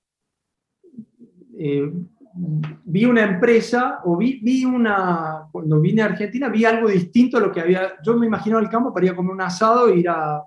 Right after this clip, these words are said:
montar a caballo, nada más, no, no veía otro espacio para eso, digamos, los negocios para mí pasaban por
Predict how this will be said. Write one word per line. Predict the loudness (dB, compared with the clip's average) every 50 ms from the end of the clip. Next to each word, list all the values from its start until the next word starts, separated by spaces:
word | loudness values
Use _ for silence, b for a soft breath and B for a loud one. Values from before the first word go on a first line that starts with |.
| _
montar | -8 -6 -4 -2 -2
a | -2 -2
caballo, | -2 -2 0 4 4 4 4 4 0 -4 -8 -8
nada | -8 -6 -6 -2
más, | -2 -2 -2 -2 -6 -12 -18 _
no, | -6 -2 2 2
no | 4 4 2
veía | 2 2 2 2 2 2 0
otro | -2 -4 -4 -6 -6
espacio | -6 -6 -4 -4 -4 -2 0 -2 -2
para | -2 -2 -4 0
eso, | 2 2 2 0 -4 -6
digamos, | -6 -4 -4 -4 -4 -6
los | -8 -8
negocios | -10 -6 -4 0 0 0 0 0 -2
para | -4 -2 -4 -2
mí | -2 -2
pasaban | -2 -4 -10 -4 -2 2 2 2 2 0 -2
por | -2 0 0 0 0 -2 -8